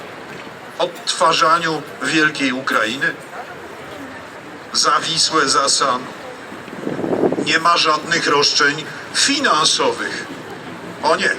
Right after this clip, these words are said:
przepraszam, ale to akurat z zupełnie innej stolicy. Są całkiem poważne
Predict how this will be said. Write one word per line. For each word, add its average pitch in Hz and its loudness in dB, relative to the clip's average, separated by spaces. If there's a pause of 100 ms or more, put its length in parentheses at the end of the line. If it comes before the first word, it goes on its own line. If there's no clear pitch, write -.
(200)
przepraszam, 139 2 (360)
ale - 2
to 156 0
akurat 139 0
z - 4
zupełnie 151 2
innej 131 0
stolicy. - 2
Są 113 2
całkiem 147 2
poważne 180 2